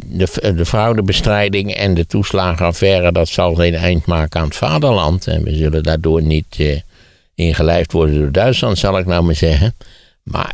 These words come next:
het is wel een moreel failliet van een, van een treurige omvang. En laten we niet vergeten, waar hebben we Omtzigt aan te danken? Waaraan hebben we de zoveelste, eh, Messias in de Nederlandse po-, politiek aan te danken?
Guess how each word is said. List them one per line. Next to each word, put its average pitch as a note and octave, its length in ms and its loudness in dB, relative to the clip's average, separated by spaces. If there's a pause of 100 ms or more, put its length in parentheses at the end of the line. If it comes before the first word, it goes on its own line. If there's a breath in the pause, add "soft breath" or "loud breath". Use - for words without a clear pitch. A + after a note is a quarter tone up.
het F2+ 260 -4
is - 220 -6
wel - 320 -6
een E2+ 200 0
moreel E2 500 0
failliet E2 680 -4
van F2 280 -4
een, E2+ 160 -4
van E2 240 -2
een D2+ 160 -4 (420)
treurige G#2 840 0
omvang. C#2+ 600 0 (520 soft breath)
En F2 140 -4
laten G2 220 2
we F2+ 60 4
niet F2+ 200 0
vergeten, F#2 800 0 (300 soft breath)
waar F#2 220 2
hebben G#2+ 260 2
we - 160 -2
Omtzigt F#2+ 500 -2
aan D2+ 180 -2
te D2+ 180 -8
danken? G#2+ 500 2 (420 soft breath)
Waaraan F2 440 -2
hebben D#2+ 280 2
we D#2 80 0
de D2+ 140 0
zoveelste, F2 920 0 (100)
eh, E2 300 -2 (520 soft breath)
Messias F2+ 640 0
in D#2+ 120 0
de E2+ 60 2
Nederlandse F2+ 400 0
po-, E2 240 -2 (120)
politiek E2 500 -2
aan D#2+ 140 0
te F2+ 100 -6
danken? G2+ 320 -4